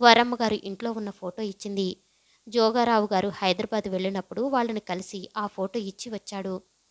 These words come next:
పిల్లవాడి తల్లి పిల్లని చూస్తాం అని కబురు చేసింది. మంచి రోజు కూడా చూశారు. ఈ మాట వినగానే జ్యోత్స్న గొంగళి పురుగులు పాకినట్టు చూసింది. "ఏమిటి,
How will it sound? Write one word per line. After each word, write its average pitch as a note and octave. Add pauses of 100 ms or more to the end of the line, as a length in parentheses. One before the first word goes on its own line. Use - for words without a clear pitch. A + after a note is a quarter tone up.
(340)
పిల్లవాడి G3+
తల్లి F#3+ (340)
పిల్లని A3 (100)
చూస్తాం G3+
అని G#3
కబురు A#3+
చేసింది. G#3 (320)
మంచి B3
రోజు D#4+
కూడా B3
చూశారు. G#3 (500)
ఈ C#4
మాట C4
వినగానే B3+
జ్యోత్స్న G#3 (180)
గొంగళి G3+
పురుగులు A3
పాకినట్టు G3 (100)
చూసింది. G3 (340)
"ఏమిటి, G#3